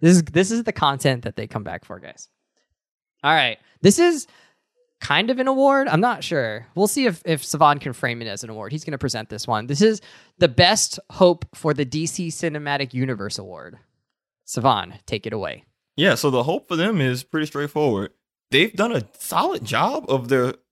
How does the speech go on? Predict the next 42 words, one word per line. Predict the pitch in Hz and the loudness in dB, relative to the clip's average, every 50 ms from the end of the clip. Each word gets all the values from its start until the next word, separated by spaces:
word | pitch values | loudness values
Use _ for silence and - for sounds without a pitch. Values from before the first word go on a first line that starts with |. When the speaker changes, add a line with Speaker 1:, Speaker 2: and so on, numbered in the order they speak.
| _ _ _ | _ _ _
Speaker 2:
individual | 139 151 185 190 131 107 139 160 156 165 160 147 | 2 2 4 4 2 2 0 2 4 4 4 4
released | 110 107 107 110 127 127 127 - | 2 0 -2 -2 -2 -2 -4 -6
movies. | 117 110 120 135 113 - - - 78 - _ _ _ _ _ _ _ _ _ _ - | -8 -6 -6 -6 -8 -8 -12 -18 -20 -20 _ _ _ _ _ _ _ _ _ _ -6
Like, | - 107 - - | -4 -2 0 2
uh, | 113 113 113 110 110 110 107 - _ _ _ | 2 4 4 4 2 2 0 -4 _ _ _
I | - 240 | 0 0
think, | - - - 127 - | 0 0 -2 -2 0
like, | 151 131 123 | 0 0 0
I | 185 | 0
thought | - - 247 - | 0 -2 -2 -2
Man | 110 107 110 127 143 | -2 0 0 0 0
of | 131 - | 0 -4
Steel | - - 120 127 165 277 | -4 0 2 2 4 2
was | 247 139 123 | 2 -2 -2
a | 113 | -4
pretty | 98 - _ _ _ - 285 311 | -6 -10 _ _ _ -10 -6 -2
good | 247 170 131 | -2 -2 -2
movie. | 117 143 185 139 - - - 110 - _ _ _ _ _ _ _ _ - - | -2 -4 -6 -6 -8 -12 -14 -16 -18 _ _ _ _ _ _ _ _ 0 4
Uh, | 120 123 120 117 117 110 - _ _ _ _ _ _ _ _ _ _ _ - | 4 6 6 6 4 2 0 _ _ _ _ _ _ _ _ _ _ _ 0
Aquaman | 123 143 - 196 185 180 185 185 180 | 0 2 2 2 2 2 4 4 4
isn't | 151 151 151 - | 2 0 0 -2
my | 113 107 - - | -4 -6 -4 0
favorite | 120 120 131 139 160 156 | 0 2 2 2 2 0
movie. | 185 190 196 - 110 104 - | 0 -2 -2 -2 -4 -4 -2
I | - 117 120 | -2 0 0
don't | 127 127 | 0 0
think | - 127 117 | -2 -2 -2
it's | 110 - | -2 -2
a | 117 | -4
bad | 104 104 107 104 87 - - | -2 -2 -2 -2 -2 -4 -8
movie. | 69 65 - - - - - | -14 -18 -18 -18 -14 -8 -6
I | 117 120 | -4 -2
think | 127 120 117 | 0 0 0
it | 113 104 | 0 0
do-, | 107 120 120 - - | 2 0 0 0 -2
uh, | 101 120 | -4 -2
did | 110 127 110 | 0 0 0
a | 107 | 0
lot | 110 107 107 113 120 127 | -2 -2 0 2 2 2
of | 117 - | 0 -2
things | - 120 110 110 107 - | -4 -6 -6 -6 -6 -6
right. | 110 120 85 67 - - - | -4 -2 -2 -2 -4 -8 -14